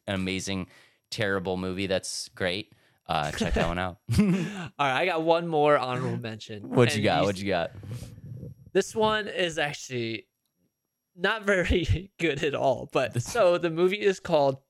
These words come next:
Speaker 2: Teeth, like, teeth.
Speaker 1: Let's go.
Speaker 2: And so this movie, without getting too graphic,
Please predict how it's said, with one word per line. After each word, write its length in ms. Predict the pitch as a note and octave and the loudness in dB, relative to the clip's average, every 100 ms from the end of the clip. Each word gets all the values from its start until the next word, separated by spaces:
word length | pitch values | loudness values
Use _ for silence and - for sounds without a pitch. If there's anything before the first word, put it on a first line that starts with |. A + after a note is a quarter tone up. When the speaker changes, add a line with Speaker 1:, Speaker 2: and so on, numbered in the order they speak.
| - | -8
Speaker 2:
Teeth, 580 | - D3+ A#2 - - - - | -2 0 -2 -4 -6 -6 -10
like, 180 | A#2 - _ _ _ _ _ _ - | -10 -12 _ _ _ _ _ _ -8
teeth. 400 | D3 G2 - - _ _ _ _ _ - | -6 -6 -14 -20 _ _ _ _ _ -10
Speaker 1:
Let's 240 | E2 - | -10 -10
go. 320 | - - - - - G3 | -14 -12 -12 -12 -6 -4
Speaker 2:
And 180 | E3+ E3 | -4 -4
so 320 | - D3+ D3 | 0 2 2
this 240 | C#3+ C3+ | 0 -4
movie, 680 | D#3+ F#3+ G3 C#3 B2+ C3 C3+ _ _ _ _ - | 2 4 4 4 2 0 -4 _ _ _ _ -10
without 340 | D3+ D#3+ E3+ | -2 0 2
getting 200 | F3+ D#3 | 0 -2
too 240 | - - D#3+ | -6 -4 0
graphic, 600 | D#3 D3+ D3 B2+ A2+ | 4 4 2 -2 -4